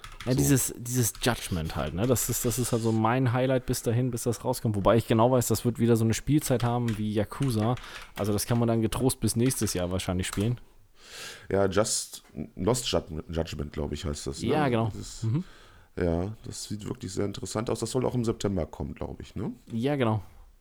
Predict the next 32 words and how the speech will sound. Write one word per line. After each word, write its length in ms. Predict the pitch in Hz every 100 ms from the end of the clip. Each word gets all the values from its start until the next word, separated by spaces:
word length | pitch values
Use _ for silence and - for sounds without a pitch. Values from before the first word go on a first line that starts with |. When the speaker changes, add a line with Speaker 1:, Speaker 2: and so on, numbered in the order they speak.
| _ _ _
Speaker 2:
Mhm. 600 | 76 76 73 73 82 120 127 _ - - - - - _ -
Gucken 300 | - - 101
wir 80 | 98
noch 200 | 101 95
mal, 380 | 98 98 101 92
was 220 | 90 -
haben 100 | 92
wir 100 | 90
denn 140 | 87
hier 140 | 85 85
noch 320 | 82 - -
gehabt, 360 | - 104 -
was 200 | - 98
mich 120 | - -
interessiert 720 | - - - - 101 98 -
hat. 160 | 98
Irgendwas 360 | - 107 107 -
hatte 100 | 104
ich 60 | 98
dann 300 | 98 95 95 - - - - - - -
gefunden, 760 | 90 - - 107 127 123 123
wo 60 | 110
ich 140 | 110
f-, 380 | - - - - -
gesagt 420 | 87 95 98 -
habe, 1000 | 107 98 95 95 104 123 131 127 127 127
äh, 40 |
ganz 220 | 110 104
vergessen. 600 | - - 107 - 120 120 - - - - - - - -
Dat, 120 | - - -
dat, 100 | -
dat, 120 | -